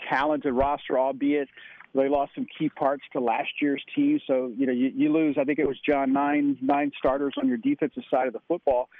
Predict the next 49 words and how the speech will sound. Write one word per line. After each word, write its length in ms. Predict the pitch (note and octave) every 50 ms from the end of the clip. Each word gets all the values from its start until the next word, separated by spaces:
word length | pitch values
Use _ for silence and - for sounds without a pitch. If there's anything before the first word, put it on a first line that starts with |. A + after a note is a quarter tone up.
| - - - - - _ _
whereas 220 | C#3 C#3+ C#3 C3 - -
Houston 300 | D#3+ D#3+ - - C3 C#3+
has 120 | C3+ A2 -
got 220 | - C#3+ C#3 - - - _ - - - C#3
a 40 |
lot 260 | C#3 C3 C3 C#3+ E3+ F#3+
of 60 | F3
their 140 | E3+ D3 - - -
key 160 | F#3 F#3+ G3 - - -
players 420 | E3+ D#3 D#3+ D#3+ D#3 C#3+ B2 - -
are 80 | B2+
back 380 | A2+ G#2+ - C#3 C#3+ D#3+ D#3 - _ -
from 180 | C3 A#2 A#2
last 260 | A#2 A#2+ A#2+ A#2 A#2+ - - - -
year. 360 | D3 D#3 D3 B2 A2+ A2 - _ - - - - - - _ _
And 120 | D3 C#3
what 160 | C3+ D#3 - - - - - -
Houston 360 | G#3+ C4+ A#3+ - - A3 F3+
has 160 | E3+ E3+ C#3+ -
really 280 | D3+ E3 E3+ D#3 C#3+ -
added 440 | A#2 C3+ D3 D#3+ E3 D#3+ D3 C3 B2
was 260 | B2+ C3 B2+ B2+ A#2 - -
they 80 | A3
had 80 | G#3+ A#3
a 20 |
lot 120 | B3+ C4 -
of 60 | -
transfers 640 | - - F3 D#3+ E3+ D#3+ - - E3+ E3 E3 C#3+ - -
come 140 | E3+ D#3+ D#3+
in, 260 | D#3 D#3 D#3 D#3 D#3+
as 240 | C#3+ C#3 B2 C#3 C3+ A#2+
usually 420 | A#2 B2 D3+ D#3+ C#3 D3+ D#3 D3+
is 100 | D3+ C3+ A#2+
the 60 | C3+
case 300 | - - D#3 C#3+ D3+ D3 - -
whenever 240 | C#3+ C3+ C3+ C3
you 100 | C#3 C3+
have 200 | B2+ C#3 C#3 C3+
a 40 | C#3
new 180 | C3 C#3 C#3 C#3
head 180 | C#3+ C#3 C3 - -
coach. 220 | D3 C3+ C#3+ D3 - - - - - - - _ _ _ _ _
And 140 | - C3+ - -
so 60 | E3
they 160 | D#3+ E3 G#3
held 220 | A3+ B3 A#3 G#3+ E3+
a 140 | C#3+ B2+ - _ _ _ -
bunch 240 | G#3 A3+ - -
of 80 | F3+ D3